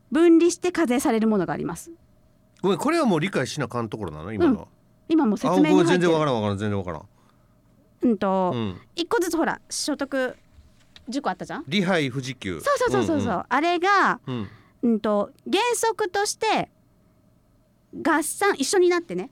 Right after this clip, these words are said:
Speaker 2: うん。
Speaker 1: 合算される課税なんですけど、
Speaker 2: うん。
Speaker 1: 一部所得については、他の所得と分離して、それだけでね、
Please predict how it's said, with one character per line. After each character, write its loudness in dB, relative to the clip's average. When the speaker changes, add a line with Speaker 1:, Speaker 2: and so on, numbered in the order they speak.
Speaker 2:
う -10
ん。 -8
Speaker 1:
合 -2
算 0
さ 0
れ 0
る -2
課 0
税 0
な 2
ん 2
で -2
す -10
け -2
ど、 0
Speaker 2:
う -8
ん。 -8
Speaker 1:
一 -4
部 -2
所 -2
得 -2
に 0
つ -4
い -6
て -6
は、 0
他 0
の 4
所 0
得 -4
と 0
分 0
離 0
し -10
て、 -4
そ 0
れ 0
だ 0
け 0
で -2
ね、 -6